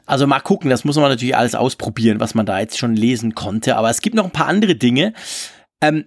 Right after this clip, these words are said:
äh, witzigerweise, das hab ich, glaub ich, bei The Verge im Video gelesen,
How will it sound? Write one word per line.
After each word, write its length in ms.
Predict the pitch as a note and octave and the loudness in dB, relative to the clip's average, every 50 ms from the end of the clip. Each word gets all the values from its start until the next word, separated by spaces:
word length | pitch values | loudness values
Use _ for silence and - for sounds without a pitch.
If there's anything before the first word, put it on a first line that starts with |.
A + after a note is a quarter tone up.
| _ | _
äh, 100 | - D3 - - | -2 -2 -2 -2
witzigerweise, 800 | C#3+ A#2+ E3+ F#3 - - A3 F3 B2+ A#2+ A#2+ D3+ G3 D#3+ D3 C3 | -6 -8 -6 -2 -2 0 2 2 2 2 2 2 0 -2 -2 -4
das 140 | C3+ B2 C3+ | -6 -4 -6
hab 120 | - - | -6 -6
ich, 120 | D3+ - | -6 -4
glaub 180 | - C#3+ C3 A#2+ | -2 -2 -2 -2
ich, 80 | - - | -2 0
bei 160 | B2 A#2+ A#2 | 0 0 2
The 100 | A#2 A2+ | 0 0
Verge 280 | G#2+ A#2 C3+ D3 - - | 2 2 0 0 0 -2
im 80 | B2 A2+ | -4 -4
Video 240 | C#3 D#3+ F3 E3 A#2+ | -2 0 0 2 2
gelesen, 480 | A2+ A2+ G#2 A2 A2+ A2 A#2+ D3+ D#3+ | 2 2 2 2 0 0 -2 -4 -8